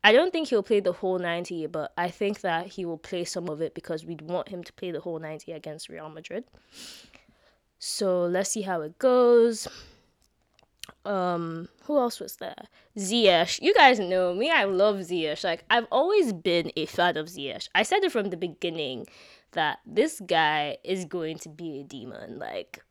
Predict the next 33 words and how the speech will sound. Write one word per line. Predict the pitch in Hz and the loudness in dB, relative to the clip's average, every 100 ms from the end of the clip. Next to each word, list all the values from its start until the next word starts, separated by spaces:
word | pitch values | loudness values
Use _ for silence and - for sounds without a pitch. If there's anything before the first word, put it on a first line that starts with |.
| _ _ _ - | _ _ _ -2
we | 202 | 4
just | 220 233 | 4 4
need | 196 | -2
to | - | -4
give | 180 180 | -6 -6
him | 196 | -6
patience. | 202 180 - 170 160 - | -8 -8 -10 -12 -14 -10
And | - 311 | -8 -10
he's | - 320 311 294 - | -6 -2 -2 -4 -12
adapting. | - 294 294 - 294 277 214 - - - | -12 -10 -10 -8 -4 -4 -6 -12 -20 -14
He's | - 277 - | -6 -6 -6
slowly | - 285 294 285 285 262 | -4 -4 -2 -4 -6 -8
becoming | 220 208 - 220 214 208 214 - _ _ | -12 -10 -4 -2 0 0 -2 -8 _ _
that | 190 196 160 | -6 -6 -6
demon | 175 175 170 160 | -8 -8 -6 -8
that | 156 147 _ _ | -12 -16 _ _
we | 165 165 160 | -12 -10 -8
know | 170 | -8
him | 165 160 | -8 -12
to | 156 - | -14 -16
be. | 175 139 _ _ _ _ | -14 -16 _ _ _ _
So | - 330 | -4 2
we | 381 | 4
just | 466 | 4
need | 285 240 214 | 4 2 0
to | |
give | 185 208 | -2 -2
him | 190 | -2
a | 170 | -4
couple | 185 185 | -6 -6
more | 170 170 | -8 -8
months | 165 160 147 - | -6 -8 -8 -14
playing | - - 180 165 160 | -12 -8 -6 -6 -10